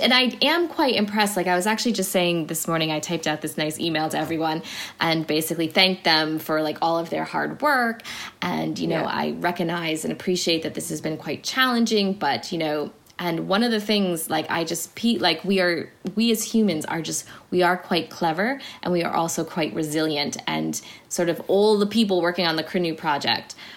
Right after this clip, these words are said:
Speaker 1: that, like, they just demonstrate that every single day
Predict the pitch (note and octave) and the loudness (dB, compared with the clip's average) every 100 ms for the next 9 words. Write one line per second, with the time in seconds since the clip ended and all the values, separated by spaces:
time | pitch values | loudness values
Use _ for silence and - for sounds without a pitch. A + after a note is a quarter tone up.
0 | - - - - - - - E3 D#3+ - | -20 -20 -20 -18 -10 -4 -2 -2 -2 -2
1 | E3 E3+ - E3 F3 F3+ C#3+ C#3 C#3 - | 0 0 0 0 0 0 -4 -4 -8 -8
2 | _ - F3 E3+ E3 E3+ D#3 E3+ D#3 D3+ | _ -6 -4 -2 -4 -4 -4 -2 -2 0
3 | D#3+ D3 - - | 0 0 0 -6